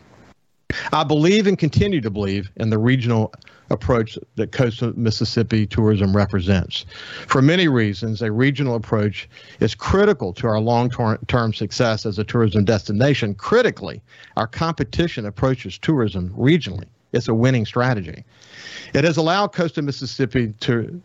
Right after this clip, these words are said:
to, uh, the resources to invest in quality branding, quality staff, and greatly increased dollars spent on direct marketing.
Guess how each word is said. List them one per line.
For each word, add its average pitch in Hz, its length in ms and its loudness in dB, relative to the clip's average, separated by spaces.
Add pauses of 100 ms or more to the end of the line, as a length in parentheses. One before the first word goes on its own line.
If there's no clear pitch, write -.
to, - 120 -2
uh, 110 100 2
the 113 120 2
resources 123 640 2
to 127 100 0
invest 117 400 0
in 98 180 -4
quality 104 420 0
branding, 147 640 0
quality 98 380 0
staff, 139 520 0 (380)
and 104 200 -2
greatly 131 380 0
increased 113 460 -4
dollars 107 440 -2
spent 110 320 -2
on 101 180 0
direct 98 300 0
marketing. 95 560 -2